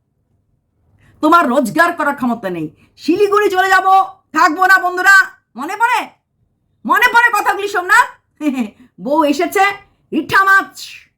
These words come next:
বিরিয়ানি, আহা হা হা, এই ভালো ভালো খাওয়ারগুলি কি আর ভোলা যায়? আরে ওষুধ কিনতেও তো টাকা লাগে, সেই রোজগার করার হিম্মত কি তোমার আছে সোমনাথ? নেই,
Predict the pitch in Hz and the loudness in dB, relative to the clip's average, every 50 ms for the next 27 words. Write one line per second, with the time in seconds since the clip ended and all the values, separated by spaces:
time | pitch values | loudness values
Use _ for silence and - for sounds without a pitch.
0 | _ _ _ _ _ 170 196 349 392 403 415 403 403 415 415 403 381 339 - _ | _ _ _ _ _ -10 -8 -6 -2 -2 -2 0 -2 -4 -6 -6 -8 -10 -14 _
1 | _ _ _ _ _ _ - - 285 339 339 320 294 294 294 269 262 262 254 - | _ _ _ _ _ _ -8 -2 0 0 2 2 2 0 0 0 0 -2 -2 -4
2 | - - - - _ _ _ _ _ - 285 349 392 403 349 - 220 240 - 294 | -6 -10 -12 -12 _ _ _ _ _ -12 -8 -6 -4 -4 -4 -2 -2 -2 -2 0
3 | 311 320 311 302 302 - - 226 226 240 262 294 294 254 320 311 349 349 349 359 | 0 0 0 -2 -2 -4 -2 0 0 2 2 0 0 -2 -2 -2 -2 -2 2 2
4 | 359 339 - - - _ _ - 160 196 233 277 302 320 320 226 226 262 285 339 | 2 2 0 -4 -18 _ _ -12 -4 -2 0 2 2 2 0 2 2 2 4 4
5 | 359 302 233 196 - _ _ _ _ _ _ _ _ - 233 - - 349 392 415 | 2 2 0 -6 -10 _ _ _ _ _ _ _ _ -18 -10 -4 0 0 0 0
6 | 339 - 277 349 415 - - - 466 466 466 - - - 392 403 370 - 392 392 | -2 -2 0 0 0 0 0 0 0 0 -2 -6 -12 -10 -10 -10 -6 -2 -2 -2
7 | 381 392 392 - 370 349 349 - 349 330 330 330 294 349 381 349 - - - - | -2 -2 0 2 2 2 2 2 2 2 2 2 2 0 -2 -2 -2 -4 -8 -20
8 | - _ - - - 320 - 466 523 523 415 294 349 453 370 240 - - 453 466 | -20 _ -12 -4 0 2 4 4 4 4 4 4 4 4 2 -2 -4 0 2 2
9 | 453 440 - 381 392 381 370 330 339 359 370 392 381 - - 381 370 - - _ | 2 2 0 -2 -2 -2 -4 -6 -6 -4 -4 -6 -6 -6 -8 -12 -12 -12 -14 _
10 | _ _ - 302 311 359 339 - - 233 254 262 262 - 403 359 - 302 254 254 | _ _ -4 -2 0 0 0 0 0 0 0 0 0 -2 -6 -4 -4 -4 -4 0
11 | 269 339 415 453 - - _ _ _ _ _ _ _ _ _ _ _ _ _ _ | 2 2 2 2 0 -6 _ _ _ _ _ _ _ _ _ _ _ _ _ _
12 | _ _ - 233 302 359 381 320 226 - - | _ _ -8 -4 -2 -2 0 -2 -2 -4 -8